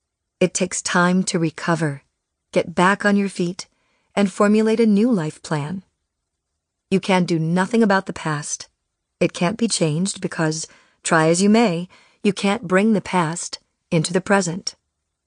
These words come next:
You now know the narcissist is a person split into contradictory and divergent parts.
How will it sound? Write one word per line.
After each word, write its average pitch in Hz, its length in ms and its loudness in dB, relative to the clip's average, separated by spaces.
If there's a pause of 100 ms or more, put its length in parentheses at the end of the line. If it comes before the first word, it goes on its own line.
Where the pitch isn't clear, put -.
(160)
You 202 140 4
now 208 300 4
know 208 240 4
the 190 80 -2
narcissist 175 720 -2 (400)
is 185 100 2
a 190 60 2
person 190 400 -2
split - 540 -4
into 180 200 -2
contradictory 196 880 0 (340)
and 175 140 2
divergent 165 580 0
parts. - 500 -8